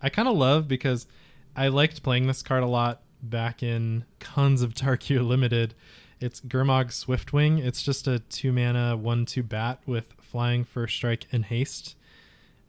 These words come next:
And flying isn't always the most reliable evasive ability, but I find that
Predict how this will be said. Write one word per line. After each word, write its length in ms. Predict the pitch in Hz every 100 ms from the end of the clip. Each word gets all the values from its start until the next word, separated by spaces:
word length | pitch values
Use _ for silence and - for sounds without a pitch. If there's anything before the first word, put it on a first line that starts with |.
| 127
And 360 | 120 120 120 -
flying 340 | - 180 214
isn't 200 | 214 185
always 260 | 139 143 147
the 80 | 139
most 320 | 127 135 -
reliable 680 | 127 120 120 120 123 123 135 - _
evasive 720 | 123 120 127 - 156 156 156 -
ability, 540 | 143 147 151 156 190 - - - - - _ _ _ - -
but 220 | 147 156
I 100 | 160
find 380 | 170 170 160 151 -
that 300 | 135 127 123